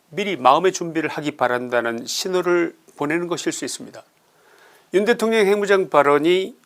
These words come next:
반복될수록 미국의 고민도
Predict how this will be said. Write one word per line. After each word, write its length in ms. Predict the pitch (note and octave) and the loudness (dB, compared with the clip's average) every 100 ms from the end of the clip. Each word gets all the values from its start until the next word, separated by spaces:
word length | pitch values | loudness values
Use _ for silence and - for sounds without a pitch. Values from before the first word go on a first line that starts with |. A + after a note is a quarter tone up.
| _ | _
반복될수록 1040 | - C#3+ D#3 F#3 - F3+ C#3+ - B2+ G#2 _ _ _ _ | -2 -2 2 -2 0 -2 -2 -2 -2 -2 _ _ _ _
미국의 480 | F#3+ A3 G#3+ F#3+ | -6 -4 2 2
고민도 720 | - D3+ F3+ E3 C#3+ A2 G#2 | 4 2 2 2 2 2 -2